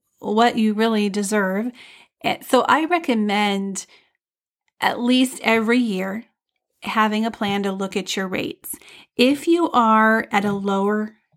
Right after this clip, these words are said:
rate right now, maybe you had a client and you're so excited they were your first client and you said, "Oh, I can do this for twenty-five an hour."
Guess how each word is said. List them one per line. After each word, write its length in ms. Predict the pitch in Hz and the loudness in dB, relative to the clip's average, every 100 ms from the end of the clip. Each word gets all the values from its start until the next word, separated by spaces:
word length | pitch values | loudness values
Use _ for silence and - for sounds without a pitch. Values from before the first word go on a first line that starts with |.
| _ | _
rate 380 | 247 202 196 - | -6 0 0 0
right 220 | 202 196 | -2 -2
now, 320 | - - - - | -2 -2 -4 -6
maybe 400 | 214 202 208 220 | -2 2 4 4
you 220 | 226 220 | 4 4
had 200 | 214 208 | 4 2
a 60 | 202 | 0
client 640 | 202 220 208 214 208 - - - _ | 0 0 2 2 0 -2 -8 -20 _
and 100 | - | -6
you're 180 | 196 - | -4 -2
so 160 | - 214 | 0 0
excited 420 | 214 - 202 202 | 2 2 4 4
they 80 | 196 | 2
were 60 | |
your 160 | 190 196 | 0 -2
first 380 | 190 202 196 - | 0 0 0 -2
client 600 | - 208 208 208 214 - - - - _ | -2 0 2 0 -2 -6 -20 -20 -20 _
and 460 | - 196 196 196 196 | 0 2 4 2 0
you 160 | 208 208 | -2 -2
said, 180 | 208 - | -2 2
"Oh, 100 | 214 | 2
I 120 | 202 | 2
can 160 | 208 | 0
do 140 | 202 196 | 0 0
this 180 | 190 - | -2 -2
for 220 | 185 180 | -4 -4
twenty-five 600 | - 196 190 - - 190 | -2 -2 -2 -2 -4 -2
an 80 | - | -2
hour." 320 | - - | -4 -6